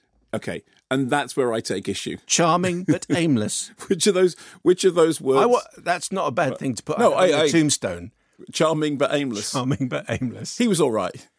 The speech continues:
Speaker 1: He was, he was quite fun.
Speaker 2: The show packs in plenty of substance alongside, second use of the word alongside, I notice.
Speaker 1: <laughs>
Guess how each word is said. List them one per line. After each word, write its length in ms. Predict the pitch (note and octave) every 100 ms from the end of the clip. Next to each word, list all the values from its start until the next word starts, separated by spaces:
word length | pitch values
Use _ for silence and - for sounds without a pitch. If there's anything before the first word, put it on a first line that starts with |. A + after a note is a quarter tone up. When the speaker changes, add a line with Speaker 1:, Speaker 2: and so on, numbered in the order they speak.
| _ _
Speaker 1:
He 100 | E3+
was, 180 | F3+ - -
he 80 | D#3
was 140 | E3+
quite 280 | - F3+ E3+
fun. 300 | - A2+ G#2 - _
Speaker 2:
The 80 | D3+
show 420 | - G#3+ G#3 G3 - -
packs 400 | G3+ F#3+ G3 -
in 200 | F3 D#3+
plenty 440 | - F#3+ F3+ E3
of 120 | D#3
substance 640 | - F3+ D3+ - A2+ C3 -
alongside, 800 | C3+ D3+ E3 D#3+ - D3 C3 C#3 - _
second 520 | - - A#3 - G3+
use 240 | A3+ F#3+ -
of 80 | D#3
the 60 |
word 260 | D#3+ D#3 C#3 -
alongside, 840 | C#3+ D#3 C#3+ C3+ - E3+ A2 G2+
I 100 | A#2
notice. 560 | A#2+ A#2+ A2 D#3 E3+ - G#2 - - D3 - -
Speaker 1:
<laughs> 60 | -